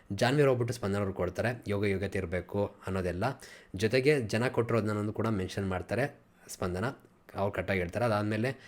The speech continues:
"ಅಟ್ಲೀಸ್ಟ್ ನಾವು ವಾಯ್ಸ್‌ನ ರೈಸ್ ಮಾಡ್ತಾ ಇದ್ವಿ, ಎಲ್ಲರಿಗೂ ಕೇಳಿಸ್ಲಿ" ಅಂದ್ಬಿಟ್ಟು ಕಿರ್ಚಾಡ್ತಿದ್ವಿ, ಹೈಲೈಟ್ ಹಾಕೋಸ್ಕರ ಅನ್ನೋ ರೀತಿನ ಇಂಡೈರೆಕ್ಟ್ ಆಗಿ ಹೇಳ್ತಾರೆ. ಅದಾದ್ಮೇಲೆ ತಿರ್ಗಾ ಕೇಳ್-,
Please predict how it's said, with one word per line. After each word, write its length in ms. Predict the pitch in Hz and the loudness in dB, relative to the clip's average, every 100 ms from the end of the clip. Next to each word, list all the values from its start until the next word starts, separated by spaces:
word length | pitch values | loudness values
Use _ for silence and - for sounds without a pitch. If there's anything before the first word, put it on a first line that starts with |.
| - - - | -20 -6 -2
"ಅಟ್ಲೀಸ್ಟ್ 340 | 117 143 - | 0 0 0
ನಾವು 280 | 127 123 139 | 2 4 4
ವಾಯ್ಸ್‌ನ 560 | 107 107 120 139 139 | 4 4 2 0 0
ರೈಸ್ 260 | 131 110 117 | 2 4 4
ಮಾಡ್ತಾ 340 | 123 110 110 | 4 2 2
ಇದ್ವಿ, 500 | 101 95 131 165 - - | 0 2 2 0 -4 -4
ಎಲ್ಲರಿಗೂ 380 | 104 107 110 120 | 0 2 2 0
ಕೇಳಿಸ್ಲಿ" 460 | - 101 107 - 98 | 0 0 0 0 -2
ಅಂದ್ಬಿಟ್ಟು 280 | 95 95 | 0 -2
ಕಿರ್ಚಾಡ್ತಿದ್ವಿ, 800 | - 98 - 104 - 90 117 156 - - - | -2 -4 0 0 0 0 2 2 -2 -14 0
ಹೈಲೈಟ್ 260 | 104 123 123 | 4 6 4
ಹಾಕೋಸ್ಕರ 360 | 117 113 - | 4 2 2
ಅನ್ನೋ 140 | 107 104 | 0 2
ರೀತಿನ 200 | 101 143 | 2 2
ಇಂಡೈರೆಕ್ಟ್ 280 | 107 107 | 4 2
ಆಗಿ 120 | 113 98 | 4 2
ಹೇಳ್ತಾರೆ. 300 | 98 110 131 | 2 2 2
ಅದಾದ್ಮೇಲೆ 400 | 110 117 120 117 | 2 2 2 0
ತಿರ್ಗಾ 300 | 107 113 156 - - - _ - | 0 2 0 -4 -16 -20 _ -2
ಕೇಳ್-, 500 | 123 110 117 - | 2 4 2 0